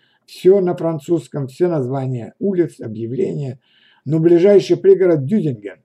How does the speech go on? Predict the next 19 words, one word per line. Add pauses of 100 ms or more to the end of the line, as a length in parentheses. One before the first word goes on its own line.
уже
немецкий. (300)
Туда
ходит
городской
автобус
из
Фрибурга. (400)
И
такое
тут
повсеместно. (340)
Жители
этих
мест
обычно
знают
оба
языка